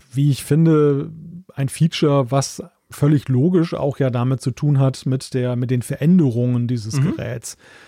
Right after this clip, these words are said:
Speaker 1: Dass ich mich echt gewundert hätte, wenn sie das irgendwie auf den alten hingekriegt.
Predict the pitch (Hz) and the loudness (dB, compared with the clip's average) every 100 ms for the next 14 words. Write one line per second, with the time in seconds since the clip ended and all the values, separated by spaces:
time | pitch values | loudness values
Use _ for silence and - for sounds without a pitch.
0 | - - 123 127 143 - 147 - 120 139 | -20 -4 0 2 2 2 0 0 2 2
1 | 139 139 135 139 131 127 123 135 151 143 | 2 0 2 2 2 0 -2 -2 -2 -4
2 | 139 135 147 - 156 143 135 127 131 | -2 -4 -6 -4 -4 0 0 0 -4